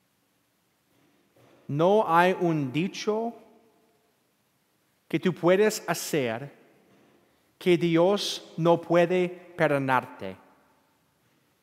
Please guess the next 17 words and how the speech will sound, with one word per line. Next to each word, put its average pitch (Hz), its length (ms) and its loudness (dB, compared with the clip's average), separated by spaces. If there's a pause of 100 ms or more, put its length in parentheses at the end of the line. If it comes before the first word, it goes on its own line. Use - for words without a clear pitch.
(1080)
La 139 200 0
única 226 720 2 (560)
pecado 185 500 4
que 190 360 4
Él 202 340 2 (220)
no 185 160 6
puede 196 280 4
perdonar 175 760 4 (2000)
es 151 180 -2
blasfemia 196 720 2
del 180 220 4
Espíritu 170 460 0
Santo. 131 640 -2 (200)
En-, - 400 -2 (120)
y 202 160 8
este 254 320 8
pecado 254 680 6